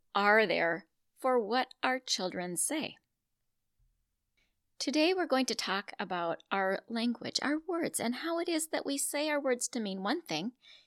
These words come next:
and our kids will do something that does indeed match the words, but it's not what we meant.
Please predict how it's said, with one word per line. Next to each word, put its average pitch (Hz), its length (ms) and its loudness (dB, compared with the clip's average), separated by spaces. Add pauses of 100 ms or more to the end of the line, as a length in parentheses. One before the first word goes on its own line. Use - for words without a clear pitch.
(120)
and 339 140 0
our 330 80 4
kids 320 560 0 (240)
will 254 160 4
do 247 400 2 (160)
something 185 560 -4
that 175 280 -4
does 269 300 -2
indeed 294 320 0
match 285 280 -4
the 285 60 -2
words, 262 460 -2 (300)
but 190 400 -4 (200)
it's - 220 -8
not 185 420 -6
what - 140 -8
we - 80 -4
meant. 180 320 -8